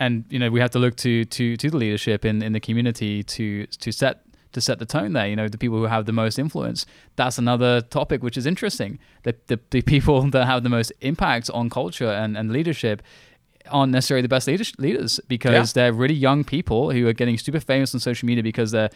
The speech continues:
Speaker 1: famous Twitch streamers or, or whatever it might be that
Speaker 2: Yep.
Speaker 1: s-, blows
Speaker 2: Yep.
Speaker 1: up. And they aren't people that have those things figured out themselves yet, um, because, because they're so young. So,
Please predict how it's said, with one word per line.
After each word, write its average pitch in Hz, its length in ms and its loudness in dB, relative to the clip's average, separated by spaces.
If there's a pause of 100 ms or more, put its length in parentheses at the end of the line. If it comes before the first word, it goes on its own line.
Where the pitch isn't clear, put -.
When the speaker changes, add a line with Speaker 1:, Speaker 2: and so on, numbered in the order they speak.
(200)
Speaker 1:
famous 143 280 2
Twitch - 280 -2
streamers 127 400 2
or, 113 140 0
or 120 160 0
whatever 143 320 4
it 113 100 2
might 123 240 4
be 120 160 2
that 104 120 0
Speaker 2:
Yep. 87 80 2
Speaker 1:
s-, 123 120 2
blows 139 500 4
Speaker 2:
Yep. 127 80 6
Speaker 1:
up. 110 140 2 (420)
And 139 280 0
they 135 240 4
aren't 151 160 6
people 151 160 2
that - 120 -2
have 175 200 0
those 143 200 2
things 143 200 -2
figured 143 280 0
out - 180 0
themselves 117 500 -2
yet, 110 260 -4 (260)
um, 120 460 2
because, 117 400 0
because 127 320 -2
they're 131 60 -4
so 151 100 0
young. 135 380 0
So, 127 320 6